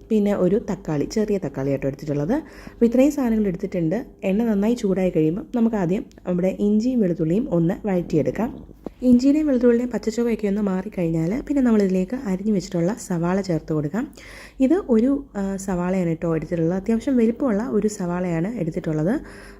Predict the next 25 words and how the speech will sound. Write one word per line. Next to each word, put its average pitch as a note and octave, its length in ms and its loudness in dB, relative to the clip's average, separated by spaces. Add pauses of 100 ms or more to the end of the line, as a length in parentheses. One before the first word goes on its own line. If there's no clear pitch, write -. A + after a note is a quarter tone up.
അത് C#4+ 100 0
ഇതിലേക്ക് G#3+ 380 4
ചേർത്ത് F#3+ 380 -2
കൊടുത്ത് F#3+ 360 0
നല്ലോണം G3 420 2
ഒന്ന് F#3 180 2
വഴറ്റിയെടുക്കാം. F#3 840 0 (320)
സവാള A#3+ 300 0
വഴറ്റുമ്പം B3 540 2
കുറച്ച് A#3 260 -4
ഉപ്പും A3+ 200 2
കൂടെ A3 140 2
ചേർത്തിട്ട് G3 420 -2
നമ്മൾ F#3+ 180 2
വഴറ്റുവാണെങ്കിൽ E3+ 760 0 (440)
പെട്ടെന്ന് A3 320 2
തന്നെ F#3+ 140 2
സവാളയുടെ F#3 600 0
നിറമൊക്കെ F3+ 500 0
മാറി D#3+ 400 0
ഒന്ന് F3 180 0
ഗോൾഡൻ F#3+ 420 2
ബ്രൗൺ D#3+ 240 0
ആയി E3+ 120 -2
വരുന്നതായിരിക്കും. F#3 840 -2